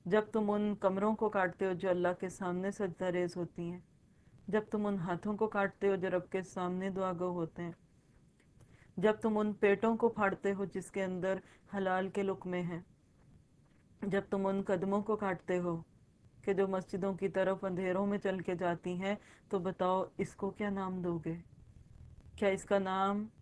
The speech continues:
اس سے بھی بڑھ کے کچھ نہ ہونا چاہیے جو تم نے آج مسلمانوں کو دے دیا؟ انہوں نے تو حرمت کے مہینے میں ایک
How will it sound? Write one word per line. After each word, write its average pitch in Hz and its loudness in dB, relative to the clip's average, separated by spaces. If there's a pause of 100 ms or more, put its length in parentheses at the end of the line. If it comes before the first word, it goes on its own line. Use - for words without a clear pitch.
(800)
اس 196 0
سے 202 2
بھی 202 2
بڑھ 180 2
کے 190 0
کچھ 196 -4
نہ 180 -2
ہونا 208 0
چاہیے 196 0
جو 185 0
تم 190 -2
نے 202 0
آج 190 -2 (120)
مسلمانوں 180 -2
کو 208 0
دے 196 2
دیا؟ 196 -2 (2500)
انہوں 208 4
نے 233 6
تو 226 2
حرمت 202 2
کے 220 0
مہینے 196 0
میں 220 2
ایک 196 2